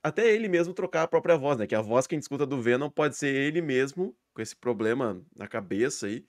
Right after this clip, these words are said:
fazendo tipo, "Ah, vai trabalhar, cara." "Não, eu não quero trabalhar." "Não, vai trabalhar." E os caras, sabe? Dá pra imaginar que ele é um louco mesmo.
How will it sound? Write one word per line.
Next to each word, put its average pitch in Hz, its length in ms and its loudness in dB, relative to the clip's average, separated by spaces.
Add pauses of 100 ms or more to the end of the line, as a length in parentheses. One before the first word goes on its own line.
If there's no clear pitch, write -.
(500)
fazendo 131 240 0
tipo, - 180 0
"Ah, 147 380 6 (320)
vai 135 140 -2
trabalhar, 113 480 4
cara." 92 200 -4
"Não, 196 180 2
eu 160 60 0
não 143 120 -4
quero 151 180 -2
trabalhar." 101 400 -6
"Não, 160 240 6
vai 135 220 0
trabalhar." 104 580 0
E 90 40 -6
os 90 120 -10
caras, - 220 -10 (120)
sabe? - 280 -4 (480)
Dá 160 240 6
pra 233 160 2
imaginar 185 440 2
que - 120 -4
ele 180 80 0
é - 20 2
um 226 100 2
louco 196 380 4
mesmo. 101 420 0